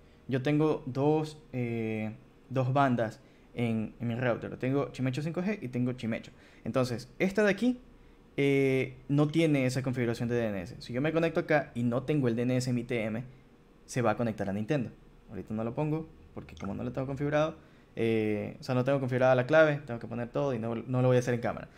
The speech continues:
Pero bueno, el punto es que hay que hacerlo por cada conexión. Hay que ir a cada conexión, modificar los ajustes y etcétera.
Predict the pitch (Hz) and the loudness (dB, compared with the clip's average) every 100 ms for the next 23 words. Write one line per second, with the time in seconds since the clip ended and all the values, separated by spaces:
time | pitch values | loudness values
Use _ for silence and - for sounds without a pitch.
0 | - 123 131 104 - - - 123 156 156 | -4 0 2 2 -4 -18 -14 -4 -2 0
1 | 165 151 151 156 151 120 - 131 131 127 | 0 0 2 2 2 0 4 6 6 2
2 | 107 107 69 - - - - 98 98 110 | -4 -6 -10 -14 -20 -20 -14 -10 -4 -2
3 | 120 - 104 120 131 139 127 208 220 - | -4 -6 -6 -2 -2 -4 -2 -2 -2 -8
4 | - - 120 113 120 135 135 139 190 226 | -20 -10 -4 -4 -2 0 0 0 0 0
5 | 220 214 - - - - 214 208 87 - | -2 -4 -6 -20 -20 -10 -8 -6 -8 -10